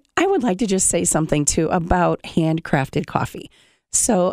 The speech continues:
at my shop, we literally still bag everything by hand.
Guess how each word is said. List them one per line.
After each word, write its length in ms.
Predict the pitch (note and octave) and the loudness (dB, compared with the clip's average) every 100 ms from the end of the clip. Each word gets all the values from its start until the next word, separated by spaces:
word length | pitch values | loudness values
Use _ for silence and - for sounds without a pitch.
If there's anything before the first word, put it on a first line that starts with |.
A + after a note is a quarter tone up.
| - | 0
at 180 | A#3 D#4 | 0 2
my 160 | C4+ | 0
shop, 420 | C#4 - D#3+ - | 0 0 2 2
we 160 | E3 F#3+ | 0 0
literally 440 | F3 F3 E3 D3+ | 0 0 0 0
still 480 | D3+ - - E3+ E3+ | 0 -2 0 0 0
bag 400 | E3 E3 D#3 D#3 - | 0 -2 0 0 0
everything 420 | D3+ E3+ E3 D#3 | 0 2 0 0
by 160 | C#3+ | 0
hand. 400 | C#3+ C#3 B2+ B2+ | 2 0 2 0